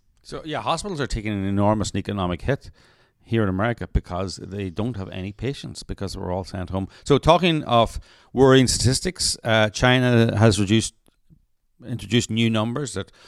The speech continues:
of course, are dodgy. Uh, I mean, funny, it's not so much, I, I, I, I like these stories, not so much,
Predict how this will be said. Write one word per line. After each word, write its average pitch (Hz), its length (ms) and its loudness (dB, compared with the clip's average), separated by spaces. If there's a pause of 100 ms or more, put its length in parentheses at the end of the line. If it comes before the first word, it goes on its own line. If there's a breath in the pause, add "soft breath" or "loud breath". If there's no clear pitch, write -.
(220 loud breath)
of 110 140 -6
course, 113 320 -2
are 95 340 -8 (340)
dodgy. 104 460 -2 (380 soft breath)
Uh, 117 220 2 (180 loud breath)
I - 60 -12 (180)
mean, 170 240 4 (420 soft breath)
funny, 147 300 0
it's - 160 -6
not 180 240 -2
so 196 100 -2
much, 147 240 0
I, 131 200 -2
I, 131 500 0
I, 131 160 2
I 131 200 0
like 156 200 0
these 131 160 -2
stories, 107 340 0
not 127 300 -4
so 151 160 -6
much, 107 420 -4